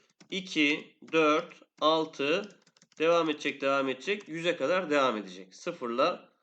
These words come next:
yüz arasındaki sayıları yazacağız. O zaman burada sıfırdan başlayıp yüze kadar devam eden bir döngü kurmam gerekiyor. Sıfırdan başlayacağım. Yüze kadar devam eden döngü kuracağım. Ee, peki döngüde değişkeni ne kadar artıracağım? Gördüğünüz gibi sıfırdan ikiye gittiği için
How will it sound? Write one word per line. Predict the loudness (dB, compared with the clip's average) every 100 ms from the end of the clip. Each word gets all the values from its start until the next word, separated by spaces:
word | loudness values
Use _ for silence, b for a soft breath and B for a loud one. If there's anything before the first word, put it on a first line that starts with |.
| -20 -12
yüz | -6 -2
arasındaki | -2 -4 -8 -8 -8
sayıları | -4 -4 -2 0
yazacağız. | 4 4 2 -10 -12 _ b b b b _ -6
O | -2
zaman | 0 0 0 0
burada | 0 2 0 -2
sıfırdan | -10 -4 -2 0 4 4 4
başlayıp | 2 2 -2 -2 -4 -12
yüze | -8 -4 -2
kadar | 0 0 0
devam | 4 4 4
eden | 2 0 0
bir | -2
döngü | 0 0 -4
kurmam | -6 -2 -2 -2
gerekiyor. | -6 -8 -6 -8
Sıfırdan | -6 -8 -6 0 0 0
başlayacağım. | -2 -4 -6 -4 -4 -6 b b b _
Yüze | -10 -4 -2
kadar | 2 2 2
devam | 0 0
eden | -2 -4 -4
döngü | -6 -6
kuracağım. | -10 -4 0 -2 -4 _ _ _ _ -6
Ee, | -2 0 -2 -2
peki | -6 -6 -4
döngüde | 0 0 0 -2 2
değişkeni | 2 0 -2 -4 -2
ne | 2
kadar | 2 4
artıracağım? | 4 4 -2 -2 -2 -2 -10 -4
Gördüğünüz | -2 -2 -4 -4
gibi | -6
sıfırdan | -4 -8 -6 -4 -4
ikiye | -6 -2 -2
gittiği | -2 -8 -8 -8
için | -6 -6 -8